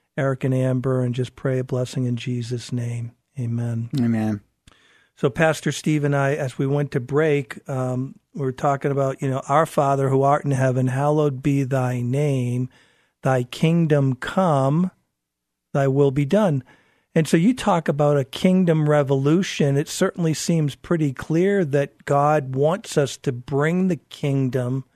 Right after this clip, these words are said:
Speaker 1: here on earth now. It's not like we have to wait to die to get to kingdom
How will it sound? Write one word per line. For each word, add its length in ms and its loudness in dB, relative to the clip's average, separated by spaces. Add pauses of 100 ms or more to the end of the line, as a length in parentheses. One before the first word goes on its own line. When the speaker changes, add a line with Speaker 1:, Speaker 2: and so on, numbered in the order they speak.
(580)
Speaker 1:
here 540 2
on 340 0
earth 340 0
now. 400 2
It's 160 -8
not 180 0
like 200 -2
we 60 0
have 200 -2
to 80 0
wait 540 -2 (160)
to 160 0
die 880 0 (320)
to 100 -2
get 300 0
to 100 -4
kingdom 800 0